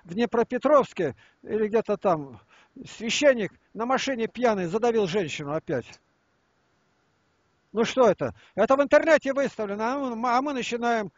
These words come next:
Отец Наум звонит, двух священников арестовали, суду предали, э, за наркотики распространяли. Ну что, нормально? А мы будем тайну делать. Какая тайна, когда суд идёт открыто в городе?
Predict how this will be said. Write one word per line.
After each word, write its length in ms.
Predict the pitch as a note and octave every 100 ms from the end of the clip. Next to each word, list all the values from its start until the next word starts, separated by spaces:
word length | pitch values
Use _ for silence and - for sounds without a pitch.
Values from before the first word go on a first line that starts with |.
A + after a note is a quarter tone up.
| _ - -
Отец 340 | G#3+ B3 C#4+ -
Наум 300 | C4+ C4+ A3
звонит, 380 | C4 D4+ B3+
двух 220 | G#3+ C#4 -
священников 640 | B3+ - C#4+ B3+ A#3+ A3+
арестовали, 600 | B3 A#3+ - C#4 D4 B3
суду 360 | G3+ C4+ C4 C#4
предали, 480 | A#3+ A3+ A#3+ A3 F#3
э, 680 | - _ _ _ - -
за 140 | D#3 A#3+
наркотики 760 | C4 - C4+ B3+ A3+ A3 E3 - _ _ _
распространяли. 960 | F3 G3+ - A#3 - B3 A#3+ G#3 E3+ C3+ _ _ _ -
Ну 80 | A3
что, 160 | C#4+
нормально? 560 | A#3 C4+ D#4 C4 C#3 F2+ _ _ _
А 120 | G3
мы 140 | B3 D4+
будем 320 | C#4 C4 G3+ - _
тайну 340 | B3+ C4 A#3+
делать. 240 | A3+ A#3+ A3
Какая 320 | C4+ D4 C4+
тайна, 300 | D4 C4 A#3
когда 200 | B3 A#3+
суд 260 | - C#4+ B3
идёт 260 | B3 A#3+
открыто 380 | A#3+ - C4 A#3
в 60 | G#3+
городе? 460 | A#3 F#3+ B2 G#2+